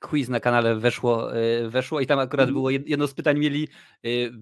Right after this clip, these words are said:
Speaker 1: wymień, bo, bo Cezary Kulesza, który jest teraz prezesem P Z P N-u, ma wytwórnię Green Star, którą te wszystkie
Speaker 2: Tak,
Speaker 1: zespoły,
Speaker 2: racja,
Speaker 1: y,
Speaker 2: rzeczywiście.
Speaker 1: i tam było pytanie, wymień cztery zespoły, które nagrywały dla Green Star. No i to właśnie ktoś zrzucił, e, bodajże tam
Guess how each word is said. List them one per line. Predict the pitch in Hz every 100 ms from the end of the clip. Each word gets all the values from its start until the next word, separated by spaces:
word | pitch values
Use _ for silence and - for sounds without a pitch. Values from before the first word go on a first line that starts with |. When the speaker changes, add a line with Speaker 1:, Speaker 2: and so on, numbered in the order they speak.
| 104
Speaker 1:
wymień, | 143 196 185 175 143
bo, | 127
bo | 120 127
Cezary | 131 131 135
Kulesza, | 143 135 127
który | 123
jest | 117 -
teraz | 120 -
prezesem | _ 120 120 120 113
P |
Z | 123 113
P | 127
N-u, | 135 135
ma | 135 143
wytwórnię | 143 - 147 147
Green | 139 156 175
Star, | - 110 98 - - - -
którą | _ 135 135
te | 147
wszystkie | 349 311
Speaker 2:
Tak, | -
Speaker 1:
zespoły, | 240 - 143
Speaker 2:
racja, | 170 -
Speaker 1:
y, |
Speaker 2:
rzeczywiście. | - - - 101 - -
Speaker 1:
i | 139
tam | 165 160
było | 160
pytanie, | 156 165 156
wymień | 123 147 180 170
cztery | - 156 160
zespoły, | 143 139 180 185
które | - 165
nagrywały | 160 156 160 170
dla | 151 160 151
Green | 156 170
Star. | 131 120 117
No |
i | 127
to | 139
właśnie | 135 135
ktoś | 135 135
zrzucił, | 120 139 139 139
e, | 135 135
bodajże | 127 127 110
tam | 117 104